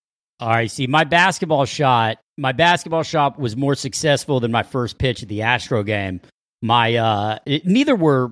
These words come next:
were, you know, terrible, but, but my, my, I made the hoop at the Rockets game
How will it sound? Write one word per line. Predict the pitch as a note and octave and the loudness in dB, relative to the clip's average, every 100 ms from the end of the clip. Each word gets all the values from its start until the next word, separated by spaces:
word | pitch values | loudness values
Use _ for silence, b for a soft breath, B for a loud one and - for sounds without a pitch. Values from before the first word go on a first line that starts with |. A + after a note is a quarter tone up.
| - | -8
were, | C3 C3+ A#2+ A2+ E3+ | -4 0 0 -4 -6
you | E3 | -6
know, | F2 | -6
terrible, | E2+ A3 C4 G#3 B2+ A2 G2+ | -8 -2 0 0 0 -2 -2
but, | B2+ A#2 C#3 | -2 -4 -2
but | C#3+ | -2
my, | D3 C#3 D#3 | 0 -4 -4
my, | C3+ B2 _ | -8 -8 _
I | C#3 | -4
made | D3 F#3 A3 E3+ | 0 2 2 2
the | |
hoop | C#3 E3 C#3+ A2+ _ _ _ - | 0 2 2 0 _ _ _ -6
at | B2+ | -4
the | - | -2
Rockets | A#2 D3 D3 - - | 0 2 2 -2 -4
game | B2+ A2+ A2 G#2 | -4 -2 -4 -8